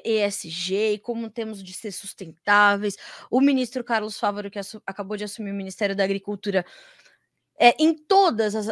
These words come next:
a-, as, em, sem exceção, em todas as entrevistas que ele já deu a grandes veículos de comunicação, inclusive que não são setorizados pro agro, ele, todos os títulos trazem,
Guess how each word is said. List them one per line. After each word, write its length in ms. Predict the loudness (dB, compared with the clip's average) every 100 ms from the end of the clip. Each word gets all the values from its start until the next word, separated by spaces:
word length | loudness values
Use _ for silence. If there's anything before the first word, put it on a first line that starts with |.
| 2
a-, 300 | 2 2 -2
as, 280 | -4 -12 -8
em, 240 | -6 -6 -8 _
sem 480 | -20 -8 -4 -2 -4
exceção, 480 | -6 -8 -6 -6 -6
em 60 |
todas 320 | 0 0 0 -4
as 100 | -6
entrevistas 520 | -6 -6 -8 -10 -10
que 100 | -8
ele 140 | -6
já 160 | -2 -2
deu 200 | -2 -2
a 80 | -2
grandes 360 | -2 -2 -2
veículos 340 | -2 -2 -4 -6
de 80 |
comunicação, 540 | -6 -6 -4 -4 -6 -6 -4
inclusive 520 | -4 -4 -4 -4 -4 -8 -14 -20 -8
que 100 | -4
não 240 | 0 -2
são 240 | -2 -2
setorizados 560 | -2 -4 -6 0 0 0
pro 220 | -6 2
agro, 260 | 4 4 2 -10 -8 10
ele, 400 | 12 12 6 -4 4
todos 320 | 6 6 4
os 100 | -2
títulos 500 | -4 -2 0 0 -2
trazem, 560 | 2 8 8 8 2